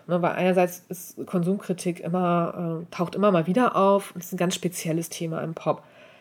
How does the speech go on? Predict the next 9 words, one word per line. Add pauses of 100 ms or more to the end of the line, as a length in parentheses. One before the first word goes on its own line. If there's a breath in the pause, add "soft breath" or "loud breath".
(560 loud breath)
Weil
Pop
eben
ja
auch
selbst
ein
Konsumgut
ist.